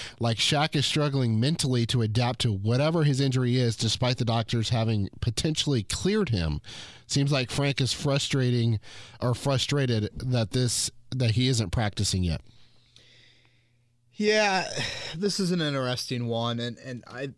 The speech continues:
Speaker 2: I assume Matthew sent this in before Frank Reich's comments yesterday, 'cause Frank went out of his way to commend Shaquille Leonard for doing everything he can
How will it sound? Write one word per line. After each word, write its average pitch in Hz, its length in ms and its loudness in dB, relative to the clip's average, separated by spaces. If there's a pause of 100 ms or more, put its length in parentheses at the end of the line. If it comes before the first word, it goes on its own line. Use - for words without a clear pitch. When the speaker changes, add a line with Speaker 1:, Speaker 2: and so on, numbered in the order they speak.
(140)
Speaker 2:
I 110 60 -18 (160)
assume 180 440 -2
Matthew 147 320 0
sent 139 200 -2
this 123 180 -4
in 127 160 -2
before 123 460 -4
Frank 120 340 -6
Reich's 117 280 -4
comments 117 440 -4
yesterday, 110 540 -4
'cause 104 160 -6
Frank 135 460 -6
went 120 260 -8
out 123 160 0
of 113 60 -2
his 104 180 -2
way 104 400 -2
to - 100 -6
commend 117 540 -2
Shaquille 104 400 -4
Leonard 104 320 -2
for 104 140 -6
doing 104 260 -4 (140)
everything 117 500 -4
he 101 100 -4
can 104 400 -4